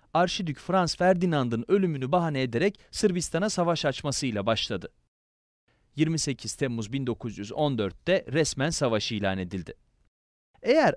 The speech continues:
askeri bir analizci olsaydık, tez olarak eyleme geçilmesinden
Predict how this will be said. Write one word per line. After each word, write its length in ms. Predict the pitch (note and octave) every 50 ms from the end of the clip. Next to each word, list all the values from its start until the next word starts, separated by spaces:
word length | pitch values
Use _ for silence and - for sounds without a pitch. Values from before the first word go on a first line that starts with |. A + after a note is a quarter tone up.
| _ - -
askeri 520 | F3+ F#3+ - - - A#3 A3+ B3 A#3+ G3+
bir 200 | G3 F3 - C#3+
analizci 480 | D3+ E3 E3 E3 D#3+ D#3 C#3 C3+ E3 D#3+
olsaydık, 720 | C#3 C#3+ C#3+ - - G3 G3 E3+ A#2+ A#2 D3 - - - _ _ _ _ -
tez 220 | B3+ A#3 G#3 D#3+
olarak 460 | D#3 A#2 G#2+ G#2 G#2+ D3+ A3+ - - _ _ _ _ - -
eyleme 380 | F3 F#3+ G#3 A3 A#3 C4 C#4
geçilmesinden 840 | G#3+ F#3+ F3 - - E3 C#3+ C#3+ C3+ - - B2 G#2 G2+ C3+ G3+